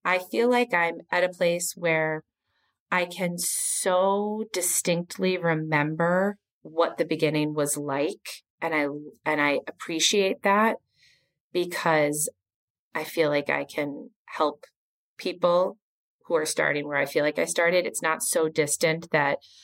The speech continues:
I can't even remember being in a place that was such a hard time, but I'm getting further along to where, like, it's like the floodlight thing has, like, narrowed a little,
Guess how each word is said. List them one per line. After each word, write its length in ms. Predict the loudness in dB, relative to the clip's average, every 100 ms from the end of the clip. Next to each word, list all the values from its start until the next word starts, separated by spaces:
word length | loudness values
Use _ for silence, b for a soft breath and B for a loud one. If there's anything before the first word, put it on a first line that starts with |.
| B
I 80 | -6
can't 280 | -2 -2 0
even 280 | 0 0 -2
remember 800 | -2 -2 -4 -2 0 0 -2 -8 _ _ _ _ _
being 240 | -4 0 2
in 100 | 0
a 40 |
place 320 | 2 2 2
that 100 | -2
was 120 | -2
such 140 | -4 -2
a 60 |
hard 180 | 0 0
time, 340 | 0 0 0 -4 b b b b _ _ _ -6
but 100 | -2
I'm 200 | -2 -6 _ 0
getting 500 | 2 2 2 0 -4
further 760 | -8 -10 -4 0 2 2 2 0
along 720 | -2 -2 -4 -2 0 -2 -4
to 180 | -6 -4
where, 260 | -2 0
like, 400 | 0 0 0 -4 -20 _ _ _ _ _ _ _ _ _ _ _ _ _ _ -6
it's 240 | -2 2
like 220 | 2 0
the 160 | 2 2
floodlight 640 | 2 0 0 2 2 0
thing 200 | -2 -2
has, 180 | 0 0
like, 140 | -2 -4 _ _ _
narrowed 540 | -10 -6 -4 -2 -4
a 60 | -4
little, 500 | -6 -10 -14 -16